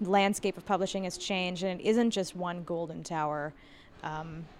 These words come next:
it's, you can build your own tower, in fact. And that's, um, that has changed the game a bit because that's how you guys make your living.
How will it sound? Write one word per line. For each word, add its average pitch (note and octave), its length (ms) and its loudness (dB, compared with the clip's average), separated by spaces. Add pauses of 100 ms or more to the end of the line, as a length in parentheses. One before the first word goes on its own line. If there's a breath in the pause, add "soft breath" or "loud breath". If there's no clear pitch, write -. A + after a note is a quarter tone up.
(160)
it's, - 400 -6
you F#3 120 -2
can G3 160 -2
build G3 360 2
your F#3+ 160 2
own B3+ 220 2
tower, D#3+ 440 -2
in E3 120 -10
fact. D#3+ 520 -2 (380)
And F3+ 400 -2 (140)
that's, E3+ 460 0
um, D3+ 320 -4
that F3+ 100 -4
has E3 180 -4
changed F3 340 -6
the E3+ 60 -6
game B3 220 0
a F#3 40 0
bit D3 300 -2
because E3+ 200 -10
that's F3+ 160 -4
how G#3 80 -6
you F3+ 160 -6
guys D3 440 -4 (240)
make D3+ 420 -10 (920 loud breath)
your F#3 200 -2
living. D#3 440 -4